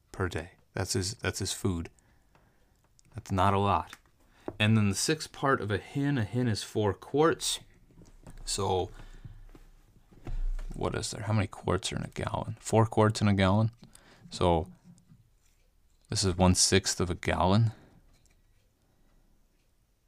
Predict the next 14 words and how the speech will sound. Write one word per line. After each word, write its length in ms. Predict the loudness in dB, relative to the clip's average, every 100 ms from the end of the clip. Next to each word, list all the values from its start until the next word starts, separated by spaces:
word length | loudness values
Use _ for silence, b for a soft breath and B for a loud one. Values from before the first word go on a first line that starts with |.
| _ _ _ _
Sixteen 540 | -4 -2 0 4 4 6
cups 320 | 2 2 2
in 80 | -2
a 40 |
gallon. 420 | 0 0 2 2
So 360 | 0 2 2 2
that's 280 | 2 2 4
a 60 |
little 440 | 4 6 6 8 8
over 240 | 8 4
two 220 | 2 0
cups 360 | 4 4 4 2
a 60 | 2
day. 320 | 4 4